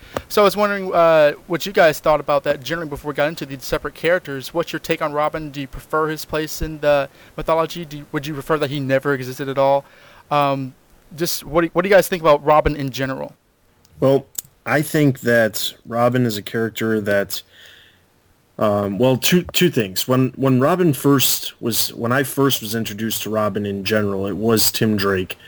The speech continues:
Speaker 2: Um, but I knew that there was the Robin of Dick Grayson, uh, in the comics prior to that. But when I first learned what Robin was,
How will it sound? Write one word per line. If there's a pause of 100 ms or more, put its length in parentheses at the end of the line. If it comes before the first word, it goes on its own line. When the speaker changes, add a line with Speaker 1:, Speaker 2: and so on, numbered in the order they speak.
(420)
Speaker 2:
Um,
but
I
knew
that
there
was (800)
the
Robin
of
Dick
Grayson, (320)
uh,
in
the
comics
prior
to
that. (640)
But
when
I
first (180)
learned
what
Robin
was,